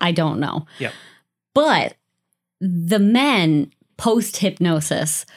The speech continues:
Speaker 1: were all required to take several polygraphs, and all of them passed. So at least if you're gonna accept polygraphs, which I said before is kind of the same as hypnosis, it's, it's not, like, accepted in court.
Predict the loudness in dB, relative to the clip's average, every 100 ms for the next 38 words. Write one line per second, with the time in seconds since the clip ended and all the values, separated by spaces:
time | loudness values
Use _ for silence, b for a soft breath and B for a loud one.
0 | B B _ 0 2 4 4 4 2 0
1 | -2 0 0 2 0 0 -2 -2 0 -2
2 | -2 -4 -2 0 0 0 -2 -2 -4 -2
3 | -2 -2 0 -2 -4 -10 -2 -2 0 -2
4 | 0 0 -2 -2 -2 -2 -2 -2 -4 -6
5 | -2 0 2 0 -2 -8 _ _ _ _
6 | _ _ -2 -2 -6 _ _ -2 0 0
7 | -4 -8 -4 0 0 0 0 -2 -2 -4
8 | -2 0 0 -2 -2 -4 -4 -8 -8 -10
9 | _ -10 -4 -2 -2 -2 0 0 0 -2
10 | 0 -2 -2 -2 0 0 0 0 0 -2
11 | -4 -4 -2 -2 -2 -4 -4 -4 -4 -4
12 | -8 -12 -6 -4 -2 0 0 -2 -4 -6
13 | -6 -4 -4 -2 -2 -2 -2 -2 -2